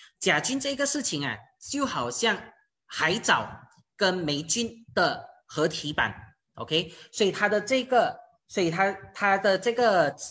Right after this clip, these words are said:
它的这个细胞的皮呀，就好，就有纤维，植物的纤维素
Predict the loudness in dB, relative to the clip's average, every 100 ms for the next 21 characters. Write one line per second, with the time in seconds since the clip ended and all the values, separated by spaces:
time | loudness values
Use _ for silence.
0 | -10 -4 0 0 0 -2 0 2 2 2
1 | -2 -4 -4 0 0 -2 -6 -12 -4 -2
2 | -2 -4 -20 _ -2 0 0 -4 -8 -8
3 | 0 0 0 -4 -2 0 2 2 0 -2
4 | -6 -6 -4 -4 -2 -2 -2 -2 -4 -4
5 | -8